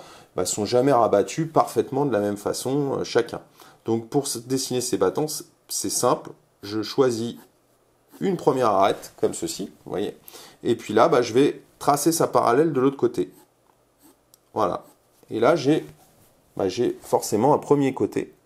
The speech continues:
et un premier battant de la caisse. Alors, si je veux être exact, effectivement, il faut que j'imagine le, le battant replié et qu'il aille au milieu,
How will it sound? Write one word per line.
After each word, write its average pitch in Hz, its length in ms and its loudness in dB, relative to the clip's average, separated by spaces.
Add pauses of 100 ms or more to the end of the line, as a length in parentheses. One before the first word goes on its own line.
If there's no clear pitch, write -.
(240)
et 147 120 4
un 120 120 4
premier 123 320 2
battant 123 500 2 (420)
de 107 180 2
la 127 160 6
caisse. - 360 -8 (260)
Alors, 85 200 2
si - 120 -6
je 113 100 -8
veux 107 100 6
être 101 160 0
exact, 131 360 2
effectivement, 139 520 -2
il - 80 -6
faut - 100 -6
que 95 60 -8
j'imagine 110 500 0
le, - 420 -4 (300)
le - 80 -10
battant 104 360 2
replié 113 640 4
et 131 80 0
qu'il 104 200 0
aille 123 160 4
au 104 60 0
milieu, 123 640 2